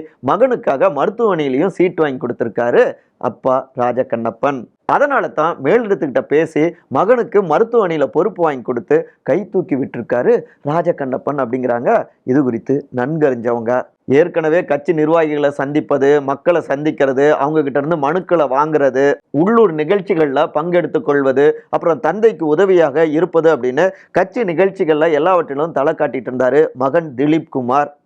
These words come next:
இனி நேரடி அரசியல்லையும் அவரை நல்லாவே பார்க்கலாங்க அப்படிங்கிறாங்க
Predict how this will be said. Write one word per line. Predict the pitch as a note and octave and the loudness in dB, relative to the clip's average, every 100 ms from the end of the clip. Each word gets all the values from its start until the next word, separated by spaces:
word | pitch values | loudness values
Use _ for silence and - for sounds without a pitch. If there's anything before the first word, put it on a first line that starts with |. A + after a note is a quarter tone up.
| - | -4
இனி | C#3+ E3 D#3+ - | -2 0 -2 -2
நேரடி | C#3+ A#3 B3 G#3 | 0 4 4 2
அரசியல்லையும் | D3 E3+ F#3 G3 D3+ C#3+ F3 - | 0 0 0 -2 0 0 -2 0
அவரை | C#3 D3+ C#3 | 0 0 0
நல்லாவே | B2+ E3+ F#3 F#3+ D3+ | -2 0 0 0 0
பார்க்கலாங்க | D3+ D#3 D3+ C3+ D3+ | -2 0 -4 0 -2
அப்படிங்கிறாங்க | C#3+ C3+ B2+ B2 E3 | -2 -4 -2 -2 0